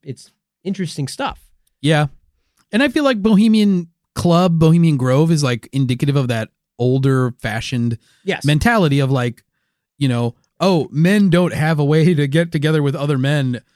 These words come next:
Speaker 2: away from the
Speaker 1: Yeah, like, I don't think
Speaker 2: harping,
Speaker 1: you'll ever
Speaker 2: nagging of women everywhere.
Speaker 1: Like Joe Rogan and s-, who are some of the powerful elite, uh, f-, as far as, like, media today? It's like you have your, like, Rogans and your,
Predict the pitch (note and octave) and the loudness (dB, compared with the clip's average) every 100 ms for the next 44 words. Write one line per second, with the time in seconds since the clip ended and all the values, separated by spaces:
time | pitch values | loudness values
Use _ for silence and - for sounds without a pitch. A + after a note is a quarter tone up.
0 | _ _ A#2+ C#3 E3+ E3+ D3 C3+ A#2+ A#2+ | _ _ -2 0 0 0 0 0 -2 -2
1 | D#4+ C#4+ B3 D#4 A3 B3 A3+ G3 F3+ G#3+ | 0 0 0 2 4 4 4 4 4 4
2 | B3+ A3+ G#3+ F3+ F3+ C4 B3 F#3+ F3 D#3+ | 4 4 2 2 4 4 4 2 2 0
3 | D#3 D3 G#3+ D#3+ C4+ D#4 B3 C4 C4 A#3 | 0 0 0 0 0 2 2 2 2 2
4 | G#3+ F#3+ F3+ D3+ G3 A#3 C#4 A3+ - A3 | 2 0 -4 -6 -4 -2 -2 -2 -4 -4
5 | F3+ - - F#3+ G3 F#3+ E3 D3 D3 D#3+ | -4 -6 -6 -4 -4 -2 -2 -2 -2 -2
6 | D#3+ C3+ C#3 _ D#3 C3+ F3 D#3 C#3+ C3+ | -4 -10 -16 _ -12 -8 -4 -2 -2 -4
7 | B2+ G#2+ A#2 D#3 C#3+ B2+ - A2 C3 B2+ | -6 -6 -4 -2 -2 -4 -6 -6 -4 -2
8 | G2+ G#2 - A#2+ A2 _ _ _ _ _ | -4 -6 -6 -6 -6 _ _ _ _ _
9 | _ _ D#3 D3+ D#3 D3 C3 C#3+ C#3 B2+ | _ _ -4 -2 0 -2 -2 -2 -2 -2
10 | A#2+ G2+ _ B2 B2+ C3 C3 B2+ A#2 A#2+ | -4 -10 _ -6 -2 0 0 -2 -2 -4
11 | A2+ A2+ A2 | -2 -2 -2